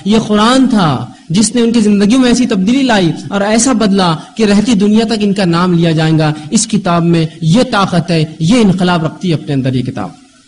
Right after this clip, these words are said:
کہ یہ زندگیاں بدل دیتی ہے لوگوں کی، یہ ہدایت کی طرف لوگوں کو بلاتی ہے۔ آئیے واقعہ سنیے۔ طفیل بن عمرو رضی اللہ عنہ، یہ یمن کے قبیلے دوس کے جو ہے سردار تھے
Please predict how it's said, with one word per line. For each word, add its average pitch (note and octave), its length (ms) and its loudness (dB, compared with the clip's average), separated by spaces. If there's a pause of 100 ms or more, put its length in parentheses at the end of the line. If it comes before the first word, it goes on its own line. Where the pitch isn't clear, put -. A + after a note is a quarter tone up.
کہ G3+ 60 2
یہ G#3+ 80 6
زندگیاں G#3+ 400 6
بدل F#3+ 280 4
دیتی C#3 220 0
ہے B2+ 60 2
لوگوں A#2+ 260 -2
کی، - 120 -16 (840)
یہ G#3+ 120 4
ہدایت A3+ 460 6
کی B3 80 4
طرف A#3+ 140 2
لوگوں G#3+ 240 4
کو G3+ 80 2
بلاتی D3 460 2
ہے۔ A#2 60 -2 (220)
آئیے F#3 240 4
واقعہ F#3 300 2
سنیے۔ F3+ 420 2 (220)
طفیل G#3+ 320 4
بن G#3+ 140 4
عمرو G3 380 2 (1000)
رضی E3 160 4
اللہ E3+ 160 4
عنہ، E3+ 400 4 (280)
یہ F#3+ 120 2 (100)
یمن A#3 240 4
کے A#3+ 140 0
قبیلے A3 360 0
دوس F#3+ 460 0
کے G3+ 160 0
جو F#3 100 0
ہے F#3 60 2
سردار D3+ 420 0 (120)
تھے - 120 -10